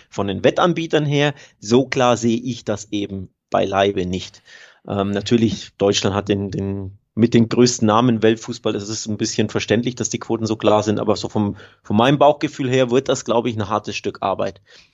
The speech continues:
für das D-F-B-Team. Ich stehe natürlich, muss man auch noch sagen, weiterhin unter, nicht nur de-, unter dem Eindruck des Oman-Spiel, wo ich Deutschland, äh, sehr fahrig fand und auch hinten anfällig, vorne nicht so viel Ideen.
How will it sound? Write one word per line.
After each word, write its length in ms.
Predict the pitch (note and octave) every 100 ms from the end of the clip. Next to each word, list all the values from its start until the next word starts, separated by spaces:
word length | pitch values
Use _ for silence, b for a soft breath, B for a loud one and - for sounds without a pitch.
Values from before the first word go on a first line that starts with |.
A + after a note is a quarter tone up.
| b
für 320 | - G2+ F#2+
das 200 | G2 -
D-F-B-Team. 720 | G2 F#2 G2 G2 G2+ G2 F#2 _ - - - - -
Ich 100 | -
stehe 160 | - C3+
natürlich, 380 | C#3 C3+ C3 B2
muss 160 | B2
man 120 | A#2+ A#2
auch 160 | B2+
noch 100 | B2
sagen, 260 | A#2+ A2+ G#2
weiterhin 380 | A2+ B2 A#2+ A#2+
unter, 220 | A2 A#2
nicht 220 | B2 A#2+
nur 100 | A2+
de-, 80 | A#2
unter 220 | A2+ A2+
dem 160 | G#2+ A2
Eindruck 320 | A#2 A#2 G#2
des 160 | G2+
Oman-Spiel, 680 | - A2+ A2+ C3+ - B2 A2+
wo 100 | G#2+
ich 220 | A2 - B B B B -
Deutschland, 500 | A2 A2 - G#2 G2+
äh, 220 | - G2+
sehr 180 | G2 G#2
fahrig 480 | - C3 C#3+ C3 A2
fand 280 | A#2+ A2+ A2
und 100 | G#2+
auch 200 | A2+ -
hinten 340 | D3 C3+ B2+
anfällig, 800 | A#2 C3+ A#2+ B2 A2+ A2+ - - B B B -
vorne 280 | C3 C3 B2
nicht 200 | B2 A2
so 160 | C#3
viel 260 | C#3+ C#3 B2+
Ideen. 640 | B2+ B2+ B2 B2 A#2+ A#2